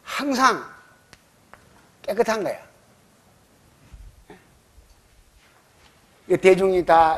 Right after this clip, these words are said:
이 한문 시-, 문제가 좀 문제가 있기 때문에 한문만 하니까 "스님, 지식 자랑하러 왔느냐고. 신도들 좀 깨우치러 와야지 지식 자랑하러 왔느냐." 한데 이렇게 새긴다, 이게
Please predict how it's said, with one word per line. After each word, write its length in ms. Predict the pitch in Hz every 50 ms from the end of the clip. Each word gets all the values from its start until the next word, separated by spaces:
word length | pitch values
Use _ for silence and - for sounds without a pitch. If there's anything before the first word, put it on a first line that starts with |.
| -
이 160 | - 165 160 175
한문 440 | - - - 180 185 185 185 185 180
시-, 180 | 175 - - _ -
문제가 600 | - 175 160 160 160 160 170 175 165 170 160 160
좀 220 | 151 156 151 151 156
문제가 300 | 160 165 175 170 180 170
있기 160 | 160 151 160
때문에 420 | - 156 147 156 160 170 170 165 - - - - -
한문만 500 | - - 190 190 190 190 190 185 185 170
하니까 440 | 160 160 170 160 151 - 156 147 139 - 147 143 - - - _ _ _ _ _ _ _ _ _ _ _ _
"스님, 420 | - - - 185 180 170 151 135 - - - - - _
지식 320 | - - 208 - 214 -
자랑하러 440 | - 190 175 165 156 135 135 135 127 117
왔느냐고. 360 | 113 110 107 104 101 101 - - - _ _ _ _ - 143 151 - _ _ _ _ -
신도들 520 | - - - 214 196 202 220 180 185 180
좀 200 | 160 180 170 160 -
깨우치러 480 | - - 208 202 - - 233 208 196
와야지 520 | 180 175 170 165 165 170 170 165 147 151 143
지식 260 | - 247 226 226 196
자랑하러 400 | - 202 175 170 160 151 160 156
왔느냐." 300 | 151 151 156 160 156 151
한데 280 | 151 160 165 180 180 175 - - - - - - - - - 190 262 -
이렇게 260 | 247 240 247 - 233
새긴다, 380 | 214 - 220 220 220 202 175 160
이게 140 | 156 151